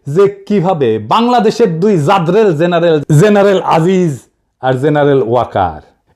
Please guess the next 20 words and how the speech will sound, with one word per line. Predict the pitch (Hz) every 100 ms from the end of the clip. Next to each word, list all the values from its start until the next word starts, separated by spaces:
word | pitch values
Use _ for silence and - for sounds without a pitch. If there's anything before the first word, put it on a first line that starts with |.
| -
এই | 277 320 302
দুইজন | 196 285 302 233 262 247 226
একই | - 180 311
পোতবালককে | 320 330 202 190 175 165 139
পছন্দ | - 113 156 123
করলো। | 95 - - - _ _ -
দুইজন | 156 240 254 226
জেনারেল | 233 247 240 233
একই | 160 233
পোতবালককে | 233 262 190 220 220 220 180
পছন্দ | 151 - 254 226
করছে, | 170 113 - 104
এটা | 160 -
ইতিহাসে | 208 160 120 107 104
নাই, | 73 71 - _ _ _ _ _ _ _ _
এটা | 190 208
ইতিহাসের | 285 285 277 285
এক | 285 277
অবিস্মরণীয় | 285 285 - 302 320 277 240
ঘটনা। | 147 143 131 98